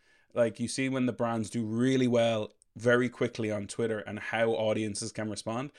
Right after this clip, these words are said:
And if someone takes it a little bit too far, it's like you're in a friend group and someone says something overboard and you're like, "Whoa,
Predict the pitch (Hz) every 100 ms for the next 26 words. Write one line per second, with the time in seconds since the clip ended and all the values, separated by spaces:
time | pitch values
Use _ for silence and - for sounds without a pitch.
0 | - - 110 113 - 143 147 139 127 -
1 | 117 117 127 123 117 - 120 117 120 107
2 | 120 - 127 160 - 143 131 120 113 -
3 | 117 123 120 104 104 _ _ - 110 104
4 | 127 123 - 123 117 131 107 113 107 -
5 | _ _ - 131 123 110 127 113 110 113
6 | 240 220 113